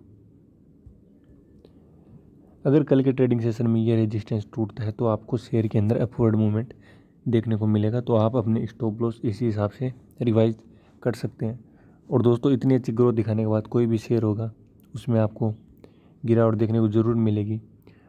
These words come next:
और अगर हम बात करें बाइंग की अपॉर्चुनिटी, तो इस शेयर में अभी मुझे नहीं लगता कि बाइंग का कोई, हमें, हमें फ्रेश बाइंग करनी चाहिए, क्योंकि आने वाले ट्रेडिंग सेशन में आपको और अच्छी खासी गिरावट देखने को मिल सकती है।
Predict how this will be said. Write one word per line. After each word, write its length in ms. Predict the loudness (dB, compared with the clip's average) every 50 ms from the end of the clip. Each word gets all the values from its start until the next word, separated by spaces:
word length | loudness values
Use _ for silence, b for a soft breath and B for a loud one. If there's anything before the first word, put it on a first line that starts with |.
| b b
और 100 | 0 0
अगर 160 | 2 2 2 2
हम 140 | 2 2
बात 200 | 2 2 0 0
करें 420 | -2 -4 -4 -4 -4 -4 -4 -2 0
बाइंग 260 | 2 2 2 0 0
की 80 | -2 -4
अपॉर्चुनिटी, 680 | -2 -2 -2 -4 -2 0 0 0 0 0 -2 -4 -4
तो 180 | -4 -4 -4
इस 240 | -2 -2 -4 -4 -2
शेयर 160 | 0 2 2
में 180 | 2 2 2 2
अभी 300 | 2 2 2 2 0 -2 -6 -16 -20 _ b b b b b b b b b b b b b b b b b b b -20 _ _ 0
मुझे 200 | 2 4 4 4
नहीं 140 | 4 4 2
लगता 280 | 2 0 -2 -2 -8 -6
कि 180 | -2 -2 -2
बाइंग 300 | 0 0 0 0 0 0
का 100 | -2 -4
कोई, 320 | -4 -2 -2 -2 -2 -2 -6 -8 -8 -6 -2
हमें, 240 | -2 0 2 2 2
हमें 180 | 2 2 0
फ्रेश 420 | -2 -2 -8 -6 -2 -2 -2 -2 -4 -6
बाइंग 300 | -2 2 2 2 2 2
करनी 280 | 0 0 0 2 2 0
चाहिए, 220 | 0 -2 -4 -4
क्योंकि 440 | 0 0 -2 -2 0 -4 -6 -6 -10 -16 b b b b b b b -2
आने 140 | 0 0
वाले 200 | 2 2 0 0
ट्रेडिंग 280 | 0 -2 0 0 0 0
सेशन 240 | 0 -2 -2 0 0
में 120 | 2 2
आपको 320 | 0 0 -2 -2 0 2 2
और 80 | 2
अच्छी 180 | 0 -2 -2 -4
खासी 200 | -4 -2 -2 -2
गिरावट 280 | -2 0 0 0 0
देखने 320 | 0 -2 -4 -4 -4 -4 -4
को 160 | -4 -6 -10 -10 _ -20 -20 -20 B B B B B B B B 0
मिल 120 | 2 2
सकती 360 | 2 -2 -6 -6 -4 -6 -6
है। 140 | -6 -6 -6